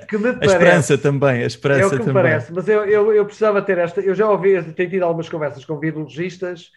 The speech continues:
Speaker 1: e as pessoas não, não acham que esta ideia não,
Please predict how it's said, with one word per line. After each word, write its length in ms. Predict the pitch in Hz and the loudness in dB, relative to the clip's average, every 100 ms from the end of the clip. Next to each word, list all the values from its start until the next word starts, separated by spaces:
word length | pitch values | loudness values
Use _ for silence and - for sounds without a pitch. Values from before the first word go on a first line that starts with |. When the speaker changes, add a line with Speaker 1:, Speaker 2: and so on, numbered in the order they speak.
| _ _ _ _ _ _ | _ _ _ _ _ _
Speaker 1:
e 240 | 175 175 165 156 156 - | -4 -4 -4 -10 -14 -12
as 100 | 185 | -12
pessoas 460 | - 208 208 185 165 | -4 0 2 0 -2
não, 520 | 196 196 185 180 - _ _ | 0 2 0 -4 -14 _ _
não 340 | 185 185 185 | -6 -2 -4
acham 380 | 185 202 196 208 | -6 -6 -4 -4
que 80 | 202 | -2
esta 220 | 190 185 | -4 -4
ideia 520 | 170 170 185 185 185 175 | -4 0 0 2 0 -2
não, 500 | 175 165 160 156 | -4 -6 -8 -14